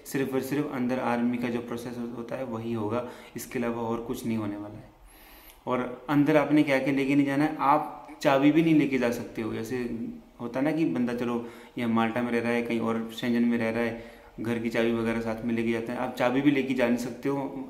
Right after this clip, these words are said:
चाबी वगैरह हो गई तो वहीं पे फेंक देंगे, चाबी आप नहीं ले सकते। हाँ, स-, अ, जो आपके जो daily routine की चीज़ें हैं, shaving machine हो गया और साबुन हो गया, towel हो गया, कपड़े वगैरह ये लेके जा सकते हो।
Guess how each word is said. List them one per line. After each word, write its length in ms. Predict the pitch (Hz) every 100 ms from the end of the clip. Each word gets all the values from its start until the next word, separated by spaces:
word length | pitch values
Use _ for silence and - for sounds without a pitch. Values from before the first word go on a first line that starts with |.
| -
चाबी 200 | 120 123
वगैरह 180 | 127 120
हो 120 | 117
गई 140 | 139
तो 120 | 135
वहीं 240 | 131 127 120
पे 80 | 127
फेंक 260 | 117 107
देंगे, 240 | 110 123 131
चाबी 320 | 120 113 117
आप 140 | 110
नहीं 200 | 110 113
ले 160 | 110 113
सकते। 340 | 117 107 170 - - - - - - -
हाँ, 340 | 117 104 104
स-, 260 | - - -
अ, 280 | 131 120 117 - - - - 123
जो 140 | 131
आपके 200 | 123 139
जो 160 | 127 127
daily 360 | 117 123 135
routine 340 | 127 123 127 123
की 60 |
चीज़ें 260 | 123 120 123
हैं, 140 | 123
shaving 440 | 123 123 117 123 120
machine 260 | 120 127
हो 120 | 120
गया 360 | 117 120 117 117 - - - - -
और 280 | 117 113 113
साबुन 400 | 113 120 113 127
हो 160 | 123 120
गया, 220 | 117 120
towel 380 | 120 113 110 120
हो 140 | 117
गया, 140 | 113 117
कपड़े 320 | - 120 123
वगैरह 320 | 117 117 120
ये 280 | 113 127 139
लेके 300 | 120 120 123
जा 160 | 117
सकते 320 | 110 113 - 135
हो। 280 | 156 156